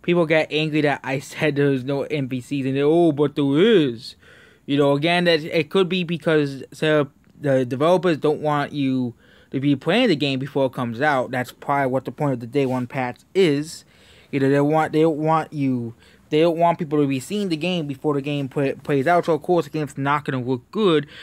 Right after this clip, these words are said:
because they don't, 'cause they're probably doing this as, "Oh, if it ain't early copies leak early, you don't have, you, we'll make sure the game is, like, horrible until the game actually comes out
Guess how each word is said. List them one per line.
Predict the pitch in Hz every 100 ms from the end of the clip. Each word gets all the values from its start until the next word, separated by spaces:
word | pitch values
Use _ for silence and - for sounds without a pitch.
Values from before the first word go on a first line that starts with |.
| - 143
because | 131 143
they |
don't, | 165 170 -
'cause | 160 147
they're | 156
probably | 165 175 170
doing | 160 160
this | 147 - -
as, | 151 139 127 -
"Oh, | 240 226 120 - _ _ _ _
if | 147
it | 170
ain't | 214 214
early | 208 202
copies | 202 208 190
leak | 175 - -
early, | 170 170 170 165 - - -
you | 151
don't | 165
have, | 151 156 156 -
you, | - 151 147 143
we'll | - 156 156
make | 160 151
sure | - 165
the | 139
game | 143 139 131 127
is, | 147 127
like, | 123
horrible | - - 170 143 127 123 113 - - -
until | 139 147
the | 143
game | 143 143
actually | 143 -
comes | 131 127 151
out | 165 151 151